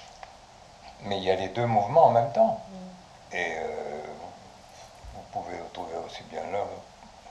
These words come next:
Speaker 1: que l'autre. Ils sont aussi cons l'un que l'autre, aussi évidents l'un que l'autre.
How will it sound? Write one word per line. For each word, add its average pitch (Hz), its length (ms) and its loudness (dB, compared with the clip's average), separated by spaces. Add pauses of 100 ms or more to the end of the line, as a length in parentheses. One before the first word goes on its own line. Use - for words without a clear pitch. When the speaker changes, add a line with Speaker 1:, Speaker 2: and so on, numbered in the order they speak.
(2000)
Speaker 1:
que - 180 -10
l'autre. 160 280 -2
Ils - 80 -16
sont 50 160 -6
aussi - 280 -12
cons 113 160 2
l'un - 160 -4
que - 120 -12
l'autre, - 340 0 (100)
aussi - 340 -16
évidents 92 460 -6
l'un 95 120 0
que - 200 -10
l'autre. - 300 -6